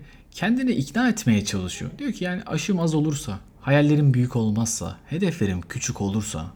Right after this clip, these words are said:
ben kaygılanmam. Yani olasılıklarını, ihtimalleri kendi kendine azaltan bir insan. Bazı insanlar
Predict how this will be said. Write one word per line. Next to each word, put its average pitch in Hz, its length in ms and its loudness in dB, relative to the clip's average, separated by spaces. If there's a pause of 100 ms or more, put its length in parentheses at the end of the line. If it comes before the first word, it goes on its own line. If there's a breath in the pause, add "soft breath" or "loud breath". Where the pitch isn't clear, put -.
(120)
ben 151 360 0 (360)
kaygılanmam. 165 680 0 (300)
Yani 135 300 2 (140)
olasılıklarını, 143 920 4 (220)
ihtimalleri 113 840 0 (120)
kendi 123 340 0
kendine 110 360 0
azaltan 107 480 0
bir 87 60 -4
insan. 85 320 -8
Bazı 233 240 0
insanlar 117 500 0